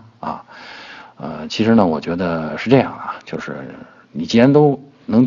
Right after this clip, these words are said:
列举出四个车型来，我觉得你是说明满怀期待的，你准备在等啊。但是呢，对于你最想，呃，买的或者最期望的那个，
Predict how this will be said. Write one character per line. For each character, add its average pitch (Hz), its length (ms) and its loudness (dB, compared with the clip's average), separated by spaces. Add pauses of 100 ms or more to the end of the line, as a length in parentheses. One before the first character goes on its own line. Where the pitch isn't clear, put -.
(160)
列 143 140 6
举 - 120 -2
出 110 320 -4
四 - 280 2
个 - 100 -2
车 - 180 -6
型 - 200 -12
来， - 160 -14 (500)
我 - 200 -10
觉 - 200 -10
得 - 440 -6 (100)
你 - 120 -16
是 - 100 -12
说 - 200 -4
明 85 140 -4
满 82 220 -6
怀 92 160 -6
期 101 200 -6
待 95 200 0
的， 73 300 -8
你 90 100 -12
准 80 120 -10
备 87 100 -12
在 87 140 -8
等 - 160 -12 (460)
啊。 139 240 -8 (580)
但 110 140 2
是 113 80 0
呢， 104 220 4
对 113 180 4
于 113 120 8
你 107 160 6
最 87 840 0 (500)
想， - 480 -8 (460)
呃， 71 280 -8
买 76 220 -10
的 80 120 -10
或 85 120 -8
者 85 60 -8
最 87 160 -6
期 - 460 2
望 101 260 4
的 78 100 -12
那 69 180 -18
个， - 360 -14